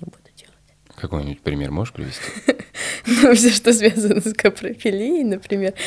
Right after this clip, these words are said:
Speaker 1: и зоофилией, это просто табу, табу, табу, табу, табу, даже не обсуждая.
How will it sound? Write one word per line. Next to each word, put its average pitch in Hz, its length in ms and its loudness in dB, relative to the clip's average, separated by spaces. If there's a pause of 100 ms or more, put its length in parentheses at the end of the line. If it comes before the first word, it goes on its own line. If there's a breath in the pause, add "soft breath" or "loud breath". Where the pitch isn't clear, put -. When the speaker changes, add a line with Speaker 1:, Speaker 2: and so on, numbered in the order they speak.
(200 loud breath)
Speaker 1:
и 240 120 4
зоофилией, 208 720 4
это 233 380 0
просто 214 580 -2 (1120 loud breath)
табу, 196 340 4
табу, 190 400 0
табу, 185 380 -2
табу, 185 360 -4
табу, 196 520 -8 (180)
даже 185 360 -4
не 175 440 -6
обсуждая. 175 840 -10